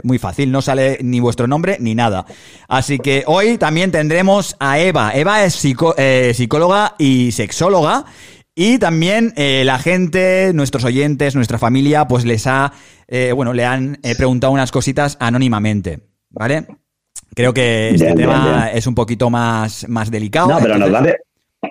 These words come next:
Speaker 2: pero nos va a venir bien también. Vamos a saber, vamos a aprender bastantes cosas. Depende de lo que pregunte también la gente, porque de
Speaker 1: Exacto.
Speaker 2: preguntas sobre cibersexo han llegado po-, alguna por ahí.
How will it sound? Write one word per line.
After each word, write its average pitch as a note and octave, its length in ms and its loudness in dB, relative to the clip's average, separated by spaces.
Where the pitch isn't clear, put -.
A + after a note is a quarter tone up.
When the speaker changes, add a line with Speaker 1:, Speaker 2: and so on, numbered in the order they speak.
Speaker 2:
pero F#2+ 140 2
nos F#2 140 2
va B2+ 60 4
a - 20 2
venir G2 260 2
bien G#2 240 2
también. F#2+ 400 2
Vamos G2 220 2
a G2 80 2
saber, F#2 560 2
vamos G2+ 240 2
a - 20 0
aprender F#2 560 2
bastantes F2 420 0
cosas. A#2+ 380 2
Depende F#2+ 300 2
de F#2+ 40 2
lo F#2 60 2
que F#2 100 2
pregunte F2 360 2
también F2 260 2
la D#2 100 2
gente, C#3 220 2
porque F#2+ 220 2
de A2 80 2
Speaker 1:
Exacto. G#2 260 2
Speaker 2:
preguntas B2 380 2
sobre A2+ 520 2
cibersexo C3+ 720 2
han G#2 80 2
llegado G2 320 4
po-, F2+ 280 2
alguna F2 340 2
por E2+ 120 2
ahí. E3 300 2